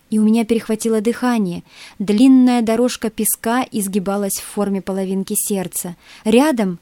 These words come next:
лежал свернутый листок бумаги. Я развернул его и прочел: "Я ждала тебя четыре лета. Ты не сдержал обещания, так и не приехал. Воздушный змей умер. Я похоронила его здесь.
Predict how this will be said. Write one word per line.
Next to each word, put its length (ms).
лежал 380
свернутый 600
листок 320
бумаги. 580
Я 160
развернул 500
его 320
и 60
прочел: 560
"Я 260
ждала 440
тебя 300
четыре 460
лета. 460
Ты 120
не 180
сдержал 540
обещания, 760
так 220
и 60
не 100
приехал. 680
Воздушный 600
змей 400
умер. 440
Я 220
похоронила 580
его 320
здесь. 560